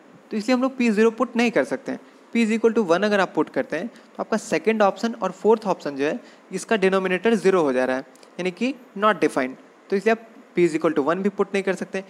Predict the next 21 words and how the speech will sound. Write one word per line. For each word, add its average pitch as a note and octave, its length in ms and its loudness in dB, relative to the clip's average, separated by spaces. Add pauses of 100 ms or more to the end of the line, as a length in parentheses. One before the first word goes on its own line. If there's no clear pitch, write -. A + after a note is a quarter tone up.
(300)
P B3 100 2
is A3 80 -2
equal A#3 240 0
to A#3+ 140 -4
two C4 180 0
put F3 180 -2
करें E3 260 2
तो G#3+ 100 0
हाँ, G#3 260 0
हमारा E3 200 2
ये G#3+ 160 0
सही F3 260 0
जा B2+ 140 4
रहा B2+ 120 0
है। - 80 -10 (440)
तो - 140 -2 (160)
अगर F#3+ 180 0 (380)
P G#3+ 80 0
is G#3+ 100 0
equal G#3+ 160 0
to G#3 60 -4